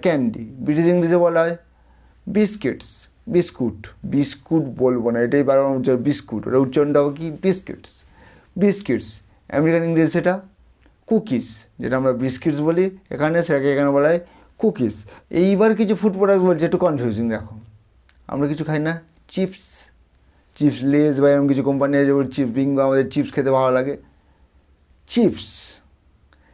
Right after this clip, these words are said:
চিপস ওয়ার্ডটা actually আমেরিকান ওয়ার্ড চিপস, এটাকে ব্রিটিশে বলা হয় ক্রিস্পস। চিপসটাকে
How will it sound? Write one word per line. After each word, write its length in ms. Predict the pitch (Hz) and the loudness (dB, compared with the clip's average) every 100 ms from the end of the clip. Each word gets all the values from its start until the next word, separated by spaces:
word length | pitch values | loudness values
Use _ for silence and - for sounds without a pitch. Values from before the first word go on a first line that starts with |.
| _ _ - | _ _ -2
চিপস 300 | 226 240 185 226 | 2 2 2 2
ওয়ার্ডটা 300 | 220 220 170 151 | 2 2 0 0
actually 400 | - 180 175 214 - - _ _ _ _ _ _ _ _ - 220 | 0 2 2 0 -6 -20 _ _ _ _ _ _ _ _ 0 4
আমেরিকান 440 | 220 180 120 117 113 | 4 4 0 -4 -2
ওয়ার্ড 180 | 117 - - | -2 -4 -2
চিপস, 300 | 214 - - - - - - | 0 0 -4 -18 -20 -20 -6
এটাকে 220 | 156 175 170 113 | -2 0 0 2
ব্রিটিশে 380 | 147 196 196 214 185 | 0 2 2 4 2
বলা 180 | 147 120 | 2 0
হয় 120 | - - _ _ _ _ _ _ | -4 -12 _ _ _ _ _ _
ক্রিস্পস। 420 | - 220 - - - - _ _ _ _ _ _ _ _ _ _ _ | 0 0 0 -8 -20 -20 _ _ _ _ _ _ _ _ _ _ _
চিপসটাকে 540 | - 190 190 - 196 | -2 0 0 -2 0